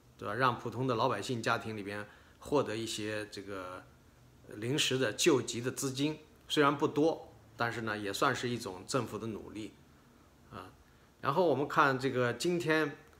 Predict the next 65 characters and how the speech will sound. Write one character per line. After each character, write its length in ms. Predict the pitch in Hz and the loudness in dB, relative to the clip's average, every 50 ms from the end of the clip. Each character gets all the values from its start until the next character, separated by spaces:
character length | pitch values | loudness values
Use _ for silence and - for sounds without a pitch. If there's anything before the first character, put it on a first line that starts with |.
| - _ _ - - - | -20 _ _ -20 -20 -18
和 220 | - - 120 120 117 | -10 -6 -4 -4 -4
昨 260 | - - 120 143 175 | -2 2 4 4 4
天 400 | 170 - 147 139 135 131 - - - | 4 4 2 2 2 2 0 -4 -2
这 120 | - 180 151 | 0 0 0
几 140 | 117 107 98 | 0 -2 -4
天 200 | - 127 127 131 | -2 -2 0 0
的 140 | 127 123 | 0 0
那 120 | 117 113 107 | 0 -2 -4
个 100 | 104 110 | -4 -4
美 160 | 104 101 98 | -6 -6 -4
国 120 | 101 131 | -2 -4
股 220 | 131 135 110 98 98 | -4 -4 -6 -6 -2
市 200 | - - 131 123 | 0 0 0 0
啊， 220 | 107 101 - - - - - - - - - - | 0 -2 -4 -8 -14 -20 -20 -20 -20 -20 -16 -10
呃， 180 | 104 110 101 101 | -6 -6 -4 -4
有 120 | 104 101 | -4 -4
一 100 | 107 127 | -4 0
个 100 | 127 135 | 0 0
非 180 | 120 - 151 139 | 2 2 2 2
常 140 | 131 127 131 | 2 2 2
有 160 | 113 92 92 | 2 -2 -4
趣 180 | - - - | -6 -6 -6
的 100 | 117 110 | -4 -4
现 260 | 107 - 147 123 107 104 | -2 0 0 0 0 -2
象。 200 | - 123 - - - - - _ - _ _ - _ _ - _ _ _ _ - | -4 -4 -4 -6 -12 -16 -20 _ -20 _ _ -20 _ _ -20 _ _ _ _ -12
呃， 240 | 107 107 104 104 104 | -10 -8 -8 -8 -4
大 160 | - 147 156 | 0 2 2
家 80 | 165 160 | 2 2
知 140 | 160 165 | 0 2
道 160 | 160 175 160 139 | 4 6 6 6
有 140 | 120 104 | 6 4
一 120 | 107 120 131 | 0 -4 -4
个 460 | - - 139 127 120 113 110 - - - - - - - - - - | 0 4 4 4 4 4 0 -4 -12 -20 -20 -20 -20 -20 -20 -10 -2
伊 120 | 165 175 | 0 0
斯 120 | 170 - | 2 2
特 100 | - 170 | 4 4
曼 300 | 160 156 151 131 117 101 - - - - _ - | 6 6 6 6 6 2 -2 -10 -18 -20 _ -10
这 100 | 123 117 | -10 -8
个 260 | 101 117 113 110 110 | -4 -4 -4 -4 -4
柯 220 | - - - 185 170 | -6 0 4 4 6
达 160 | 143 131 143 | 8 8 6
公 180 | 127 143 147 143 | 6 2 0 0
司， 380 | 135 - - 139 143 135 135 - - | 0 -2 0 0 -2 -2 -4 -2 2
过 120 | 147 147 | 2 4
去 160 | 135 - 143 131 | 4 4 0 0
是 160 | 131 131 127 | 0 0 -2
一 80 | 120 | -2
个 140 | 117 127 120 | 0 -2 -2
有 200 | 110 107 104 98 | -2 -2 -6 -6
名 220 | 92 95 107 123 131 | -6 -6 -6 -4 -4
的 80 | 120 | -2
胶 180 | - - 143 143 | 0 2 2 2
片 220 | 139 151 131 113 | 2 2 -2 -2
公 160 | 101 104 107 | -4 -6 -6
司。 300 | 98 - - 98 98 - - - - - - - - - | -6 -6 -8 -8 -10 -14 -16 -20 -20 -20 -20 -20 -12 -4
这 100 | - 180 | 2 2
家 80 | 180 175 | 2 2
公 220 | 175 170 170 170 | 2 2 0 0
司 180 | 170 - 156 156 | 0 0 0 2
历 160 | 156 156 131 | 2 2 2
史 160 | - - 110 | 2 0 -2
悠 160 | 120 143 147 | 0 0 0
久 200 | - - 95 82 | 0 -2 -6 -6
啊， 140 | 82 87 - - - - | -6 -8 -10 -10 -10 -8
一， 180 | 135 143 131 | -8 -8 -8